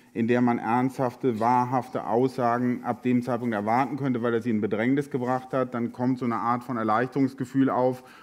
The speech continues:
und dann lässt er sie aus der Ecke sofort wieder raus, als hätte er nur mal zeigen wollen, dass er ganz theoretisch könnte, wenn er denn wollte. Ähm, das führt, äh, ach so, vielleicht noch zur Staatsanwaltschaft. Die Staat-, Staatsanwaltschaft, Generalbundesanwaltschaft hat quasi, zeigt quasi gar kein Interesse an den Nazi-Zeugen.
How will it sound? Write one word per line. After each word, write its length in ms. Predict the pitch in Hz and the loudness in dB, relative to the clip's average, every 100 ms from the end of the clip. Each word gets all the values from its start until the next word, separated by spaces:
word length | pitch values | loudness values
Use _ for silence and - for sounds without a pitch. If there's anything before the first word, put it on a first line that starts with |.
| - | -12
und 120 | 120 | -2
dann 120 | 120 | 2
lässt 240 | 113 123 123 | 4 2 2
er 80 | 123 | 0
sie 140 | 127 | 2
aus 100 | 113 | 0
der 140 | 123 | 0
Ecke 160 | 104 123 | -2 -2
sofort 400 | 110 107 120 123 | -2 0 0 0
wieder 140 | 113 | 0
raus, 420 | 101 98 110 135 110 | 0 2 2 0 -2
als 180 | 107 | -6
hätte 200 | 123 113 | -4 -2
er 20 | 113 | 0
nur 100 | 120 | 2
mal 180 | 117 | 2
zeigen 420 | 117 110 107 123 120 | 0 0 2 2 2
wollen, 140 | 117 | 2
dass 140 | 117 | 0
er 60 | 101 | -2
ganz 220 | 110 117 | -4 -4
theoretisch 500 | - 110 113 120 110 | -2 -2 -2 -2 -6
könnte, 420 | - 110 117 113 | -2 0 2 0
wenn 100 | 90 | -2
er 100 | 90 | -4
denn 180 | 85 82 | -6 -6
wollte. 400 | 82 - - - - _ - - - - | -6 -8 -10 -16 -20 _ -20 -20 -20 -6
Ähm, 300 | 110 110 110 | 0 2 4
das 220 | 110 127 | 2 0
führt, 720 | - - 160 170 175 175 - - - - - | -4 -6 0 4 4 2 -4 -20 -20 -20 -6
äh, 60 | - | -2
ach 140 | 131 | -2
so, 160 | - 156 | 0 0
vielleicht 240 | 143 135 | 2 2
noch 120 | 135 | 2
zur 120 | 131 127 | 0 -2
Staatsanwaltschaft. 840 | - 120 151 170 156 147 147 143 | 0 0 0 0 2 0 0 -4
Die 80 | 120 | -4
Staat-, 280 | 127 123 123 | 0 -2 -2
Staatsanwaltschaft, 720 | - 135 139 147 135 147 - | -4 -4 -2 -6 -6 -8 -4
Generalbundesanwaltschaft 1200 | 120 110 117 139 143 151 143 131 127 131 139 127 | -4 0 0 0 0 -2 -2 -2 -2 -2 -8 -8
hat 240 | 117 - | -12 -12
quasi, 480 | - 117 120 131 139 | -8 -2 0 0 -4
zeigt 340 | - 127 127 | -2 -4 -4
quasi 220 | - 123 127 | -4 -4 -2
gar 280 | 120 127 | 0 0
kein 200 | 139 110 | -2 -2
Interesse 360 | 98 - 92 90 | -4 -4 -8 -6
an 60 | 92 | -4
den 100 | 90 | -2
Nazi-Zeugen. 800 | 82 80 90 - 90 80 107 | -2 -4 -10 -8 -6 -4 -6